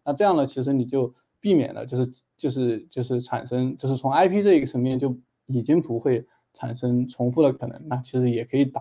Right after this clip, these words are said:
破这个问题。那还有第二个呢，其实就是我们修改原I P，但是修改原I P呢，这个东西你改成什么呢？其实你也可以把它改成幺二七点幺二八，这个也可以。但是呢，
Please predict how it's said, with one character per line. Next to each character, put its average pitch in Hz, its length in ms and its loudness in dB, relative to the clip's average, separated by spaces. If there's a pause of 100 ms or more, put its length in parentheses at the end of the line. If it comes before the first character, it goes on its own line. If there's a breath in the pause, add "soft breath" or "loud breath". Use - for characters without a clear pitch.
破 127 100 -2
这 127 120 -2
个 120 80 0
问 120 100 -2
题。 - 180 -16 (280 soft breath)
那 151 280 4 (120)
还 165 120 6
有 170 120 12
第 160 160 4
二 202 160 12
个 160 100 8
呢， 143 160 4
其 139 100 -8
实 147 160 4
就 156 120 6
是 147 100 0
我 127 120 0
们 123 220 -4
修 170 200 2
改 127 240 4
原 123 360 -2
I 160 180 2
P， 160 360 4 (180)
但 185 160 2
是 202 100 -2
修 214 160 4
改 175 140 8
原 127 160 0
I 151 100 -4
P 175 160 -8
呢， 175 160 0
这 180 120 -6
个 175 80 0
东 170 120 -6
西 151 240 -2 (160 soft breath)
你 147 100 -4
改 143 200 0
成 156 160 -6
什 143 140 -8
么 127 120 -8
呢？ 135 200 -8
其 - 160 2
实 196 80 2
你 190 80 4
也 143 100 4
可 147 100 0
以 156 60 6
把 143 180 4
它 131 140 -2
改 123 180 0
成 127 160 -6
幺 131 100 -2
二 127 120 -4
七 123 140 -14
点 123 120 -4
幺 123 80 -4
二 127 60 -6
八， 123 140 -6
这 147 100 -4
个 165 100 4
也 123 120 0
可 - 160 -8
以。 139 180 -4 (240)
但 151 100 -4
是 156 80 -2
呢， 143 160 -2